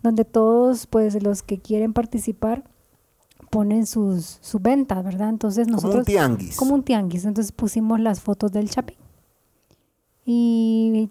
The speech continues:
Speaker 1: de ahí había comida, habían salsas, había ropa, había carteras, había de todo, ¿verdad? Lo que querían comprar la gente.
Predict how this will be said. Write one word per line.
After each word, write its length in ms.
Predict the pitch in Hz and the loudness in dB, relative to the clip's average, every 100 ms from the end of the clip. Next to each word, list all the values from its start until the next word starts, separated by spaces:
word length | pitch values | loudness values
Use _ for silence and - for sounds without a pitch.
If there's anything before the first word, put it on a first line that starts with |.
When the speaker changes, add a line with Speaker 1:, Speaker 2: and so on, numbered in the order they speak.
| 220 | -2
Speaker 1:
de 200 | 220 226 | 0 2
ahí 220 | 214 220 | 2 2
había 240 | 214 208 | 2 0
comida, 720 | 202 208 240 269 262 247 233 | 0 -2 2 2 4 2 2
habían 320 | 214 208 202 202 | 0 0 -2 -2
salsas, 840 | 254 233 220 - 220 214 214 202 | 0 2 0 0 2 2 0 -2
había 280 | 202 196 190 | -2 -2 0
ropa, 520 | 226 240 233 214 208 | 2 2 2 -2 0
había 240 | 202 196 | -2 -6
carteras, 720 | 190 190 185 240 240 226 220 220 | -6 -8 -4 0 0 0 -2 -2
había 200 | 220 262 | 0 0
de 80 | |
todo, 300 | 262 226 208 | 2 2 2
¿verdad? 300 | 185 190 196 | 0 -4 -6
Lo 100 | 196 | -6
que 120 | 196 196 | -6 -2
querían 300 | 208 202 196 | -2 0 0
comprar 460 | 190 175 - - - | -2 -4 -6 -8 -6
la 100 | 185 | -6
gente. 420 | 196 165 - | -2 -4 -6